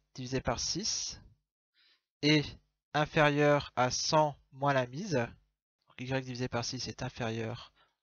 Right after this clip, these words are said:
à cent moins, donc si on a ça, eh bien on va ajouter à capital,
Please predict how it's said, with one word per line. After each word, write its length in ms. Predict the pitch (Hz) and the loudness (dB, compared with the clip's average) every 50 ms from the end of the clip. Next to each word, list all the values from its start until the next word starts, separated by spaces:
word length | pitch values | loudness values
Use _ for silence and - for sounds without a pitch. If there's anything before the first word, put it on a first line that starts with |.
| _ - | _ -4
à 180 | 113 113 110 | -2 -2 -2
cent 520 | 113 - - - - - 156 151 147 - _ _ _ _ _ _ _ _ _ _ _ _ _ _ _ _ _ _ _ _ | -4 -6 -4 -4 0 2 2 2 2 0 _ _ _ _ _ _ _ _ _ _ _ _ _ _ _ _ _ _ _ _
moins, 460 | _ 123 123 135 143 147 147 143 139 - - - - - - - _ _ _ _ - _ _ _ _ _ _ _ _ _ _ _ _ _ _ _ _ _ _ _ _ _ _ _ _ _ _ _ _ _ _ _ _ _ _ _ _ _ _ _ _ | _ -18 -10 -4 2 4 4 4 4 2 -4 -14 -18 -20 -20 -20 _ _ _ _ -20 _ _ _ _ _ _ _ _ _ _ _ _ _ _ _ _ _ _ _ _ _ _ _ _ _ _ _ _ _ _ _ _ _ _ _ _ _ _ _ _
donc 500 | 123 120 113 - _ _ _ - - - _ _ _ | -12 -12 -12 -12 _ _ _ -20 -20 -20 _ _ _
si 300 | - - - - 117 120 | -18 -16 -14 -14 -14 -14
on 100 | 117 110 | -12 -12
a 80 | 110 | -12
ça, 280 | 117 - - 131 147 - _ _ _ _ _ _ _ _ _ _ - | -12 -10 -10 -12 -12 -14 _ _ _ _ _ _ _ _ _ _ -20
eh 60 | - | -16
bien 240 | 120 127 123 120 117 | -12 -10 -8 -8 -8
on 120 | 113 120 | -10 -10
va 240 | 120 123 117 - - _ _ _ _ _ _ | -8 -8 -8 -8 -10 _ _ _ _ _ _
ajouter 520 | - 127 131 135 139 - - - 143 131 120 - | -4 -4 -4 -4 -8 -8 -4 0 0 0 0 -2
à 120 | - 123 123 | -4 -6 -4
capital, 760 | - - 127 - - - - - 139 127 120 117 117 117 | -4 -4 -4 -4 -6 -12 -6 -2 0 0 0 0 -2 -6